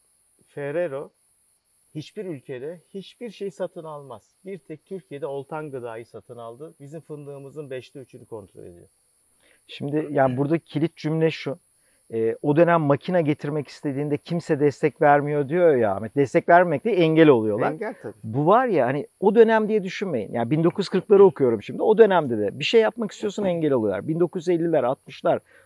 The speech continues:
Speaker 2: doksanlar, iki binler neyse hangi yıl bir şey yapmak istediğinde orada sana destek olması gereken adam o imzayı attırmıyor, bilmem ne olmuyor. Yani bunu dinlerken şöyle dinlemeyin. Bakın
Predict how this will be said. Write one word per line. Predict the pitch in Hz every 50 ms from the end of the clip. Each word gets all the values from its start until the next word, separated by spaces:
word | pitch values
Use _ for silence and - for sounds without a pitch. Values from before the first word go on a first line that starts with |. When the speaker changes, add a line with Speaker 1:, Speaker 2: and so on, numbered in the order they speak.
| _ _ -
Speaker 2:
doksanlar, | 139 147 143 - - - 175 156 160 165 165 151 123
iki | 95 117 117 - - 160
binler | 180 170 151 131 117 113
neyse | 127 147 185 233 240 180 - - 113 - - _ _ _ _ _ _ _ _
hangi | - - 170 214 277 294 240 240
yıl | 226 202 185 160
bir | 151
şey | - - 247
yapmak | 277 302 262 - 185 180 143
istediğinde | - - - 165 147 147 160 160 -
orada | - - 160 202 220 208 214
sana | - - 196 196 190
destek | 165 190 180 - - 220 - -
olması | 185 165 143 139 - 131
gereken | 123 135 131 131 - 135 131
adam | 139 170 160 170 190 247 - _ _ _ _ _ _ _
o | - 165
imzayı | 180 180 175 151 143 170 165 175 170 139
attırmıyor, | 160 - _ - 180 165 165 175 170 170 165 143
bilmem | 147 143 151 156 160 156 165 170 170
ne | 175 170
olmuyor. | - 147 160 170 170 170 175 170 170
Yani | 160 160 151 127
bunu | 151 170 196
dinlerken | 202 202 214 208 196 - 208 202
şöyle | - - 202 190
dinlemeyin. | 165 196 214 214 175 135 123 127
Bakın | 143 - - 127